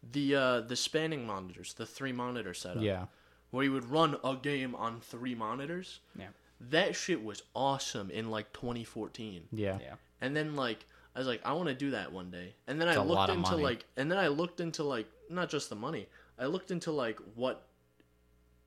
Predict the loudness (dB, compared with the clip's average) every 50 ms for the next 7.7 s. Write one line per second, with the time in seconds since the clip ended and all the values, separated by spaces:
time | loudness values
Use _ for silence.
0 | _ -4 -2 -2 -2 -2 -2 -4 -4 -6 -6 -8 -8 -8 -8 -8 -8 -8 -10 -10
1 | -10 -12 -12 -14 _ -8 -6 -4 -4 -2 -4 -4 -6 -6 -6 -4 -2 -2 -2 -2
2 | -4 -4 -6 -6 -6 -6 -8 -8 -8 -10 -10 -10 -12 -14 -18 -20 -20 -20 _ _
3 | _ _ _ _ -12 -10 -10 -10 -10 -12 -18 -20 -20 -20 -20 _ 0 2 4 4
4 | 4 4 4 2 0 0 0 -2 -2 -4 -6 -6 -4 -4 -2 -2 -2 -2 -4 0
5 | 4 4 4 4 4 0 -4 -10 _ _ _ _ _ _ _ _ -6 -2 0 2
6 | 2 0 -2 -4 -6 -8 -8 -8 -6 -4 -4 -4 -4 -6 -8 -10 -10 -12 -14 -18
7 | -20 _ _ -6 -6 -6 -6 -8 -10 -10 -10 -12 -16 -18